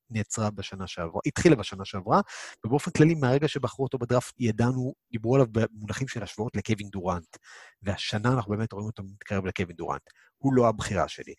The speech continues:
הבחירה שלי זה השחקן שמי שעוקב אחריי במהלך העונה יודע כמה אני מאוהב בו,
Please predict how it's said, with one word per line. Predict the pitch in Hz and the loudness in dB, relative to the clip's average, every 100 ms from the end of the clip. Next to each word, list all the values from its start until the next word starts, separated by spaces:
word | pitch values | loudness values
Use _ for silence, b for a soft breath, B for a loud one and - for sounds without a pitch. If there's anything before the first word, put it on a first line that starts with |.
| B B | B B
הבחירה | 113 - 120 | -4 2 4
שלי | 123 135 107 | 4 4 2
זה | |
השחקן | 98 - - 117 | 0 -2 -2 -2
שמי | - 104 107 | -2 -8 -6
שעוקב | 101 - 135 117 | -6 2 4 4
אחריי | - 117 113 | 4 4 4
במהלך | 110 113 117 | 4 2 4
העונה | 117 117 135 | 2 4 4
יודע | 117 117 120 | 4 4 2
כמה | 110 110 | 2 -2
אני | 113 | -4
מאוהב | 104 101 95 110 | -4 -4 -2 -4
בו, | 117 180 | -2 -4